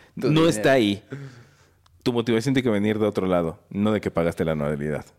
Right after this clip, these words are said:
Speaker 2: ni,
Speaker 1: Sí.
Speaker 2: ni tu mensualidad, ¿eh? La motivación tiene que venir de que realmente desde adentro tú ya tomaste la decisión de entrenar o de
Speaker 1: Y
Speaker 2: hacer
Speaker 1: en cualquier
Speaker 2: ejercicio.
Speaker 1: cosa, ¿eh? Si tú abandonas cualquier proyecto, cualquier cosa,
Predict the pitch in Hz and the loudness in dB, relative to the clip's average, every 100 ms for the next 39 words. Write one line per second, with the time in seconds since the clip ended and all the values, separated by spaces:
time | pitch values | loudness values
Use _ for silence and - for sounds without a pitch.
0 | _ - 101 101 90 101 107 104 90 101 | _ -12 -4 -2 0 0 2 0 0 0
1 | 95 92 92 92 87 95 - 95 95 92 | 0 0 2 2 2 0 -4 -2 -2 0
2 | 95 101 110 110 104 95 98 101 - 87 | 0 0 0 0 0 0 -2 -2 -4 -4
3 | 80 92 104 107 104 98 98 87 85 90 | -2 0 2 2 0 0 -2 -2 0 0
4 | 95 98 107 104 98 92 92 92 85 87 | 2 0 -2 -2 0 2 0 0 -4 -4
5 | 87 92 85 73 - 76 101 113 - - | -6 -6 -4 -6 -10 -4 -2 -2 -4 -18
6 | _ _ _ - 87 95 113 - - 87 | _ _ _ -16 -4 0 0 -2 -6 -6
7 | 82 87 90 95 90 78 90 92 - 90 | -4 -2 0 0 0 0 0 2 0 0
8 | - 170 - - 117 175 - - 147 - | 0 2 2 0 -4 -6 -12 -12 -10 -6
9 | 185 190 180 147 123 131 147 151 - 107 | -2 0 0 0 -2 -4 -4 -8 -8 -8
10 | 110 135 143 139 123 127 - 110 104 - | -6 -10 -6 -6 -6 -8 -10 -10 -10 -10
11 | - 156 - 160 190 | -14 -10 -8 -6 -6